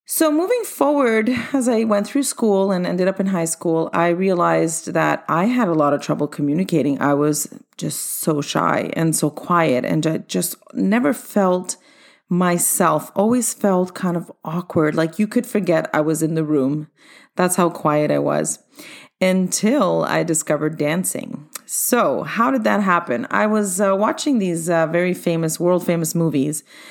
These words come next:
one of them being Flashdance, the other Dirty Dancing. I fell in love with Patrick Swayze. I just thought, you know, to be a dancer is to be a god. I, I was just super impressed with the power, with the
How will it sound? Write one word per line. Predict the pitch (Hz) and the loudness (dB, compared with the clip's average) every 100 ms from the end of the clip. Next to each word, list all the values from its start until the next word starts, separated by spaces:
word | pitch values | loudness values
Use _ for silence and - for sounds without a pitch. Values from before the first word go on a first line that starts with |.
| - | -6
one | 175 180 | 0 2
of | 175 | 2
them | 170 160 | 0 2
being | 151 147 | 0 -2
Flashdance, | - 202 196 - 185 175 170 180 - - - - - _ | 0 0 0 0 0 0 0 -2 -6 -8 -18 -20 -20 _
the | 160 180 - | -2 0 0
other | 160 160 160 160 156 156 | 0 2 2 2 0 0
Dirty | 160 143 135 | -2 0 0
Dancing. | - 175 185 185 - 175 170 165 165 - | 0 2 2 2 2 2 2 2 0 -2
I | 156 156 | -2 -2
fell | - 160 165 | 0 0 2
in | 156 | 0
love | 143 | 0
with | 156 160 | -2 -4
Patrick | - 131 - - | -6 -6 -6 -8
Swayze. | - 190 196 190 180 170 180 170 165 - | -8 -2 0 2 2 0 0 0 -2 -2
I | 156 160 | 0 0
just | 170 160 - | 0 -4 0
thought, | 165 151 151 - - - - - - - _ _ - | 2 4 2 -4 -18 -20 -20 -20 -20 -20 _ _ -4
you | 185 | 0
know, | 185 170 | 2 2
to | 165 175 | 0 0
be | 180 202 | 2 2
a | |
dancer | 175 160 160 160 160 | 2 2 2 2 2
is | 143 - | 2 0
to | - | -2
be | 170 160 | 0 2
a | 156 | 2
god. | 147 127 113 - 139 - - | 2 2 0 -4 -12 -14 -2
I, | 151 156 - | 2 2 0
I | 165 | 0
was | 165 156 | 2 0
just | 160 - | -2 -2
super | - 208 - 175 | -2 -2 0 0
impressed | 160 - 156 151 - | -2 0 0 0 -2
with | 160 160 | -4 -6
the | |
power, | 156 - 175 180 160 - - - - - - | -8 -6 0 2 2 -2 -4 -10 -20 -20 -16
with | 165 170 160 - - | -2 0 0 -2 -2
the | 170 160 | 0 2